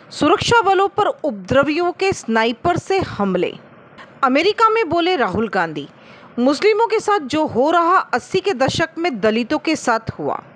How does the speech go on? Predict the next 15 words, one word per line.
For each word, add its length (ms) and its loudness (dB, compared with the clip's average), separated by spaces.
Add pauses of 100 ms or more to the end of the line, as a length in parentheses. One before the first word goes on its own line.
(360)
हरदा 460 2
में 260 0
दर्दनाक 640 0 (260)
हादसा, 500 -4 (640)
पेड़ 320 2
से 140 0
टकराई 380 0
कार 320 2
में 100 -2
लगी 300 -2 (100)
आग, 200 2 (160)
पति 260 -2
पत्नी 380 -2
देवर 400 2
समेत 380 -4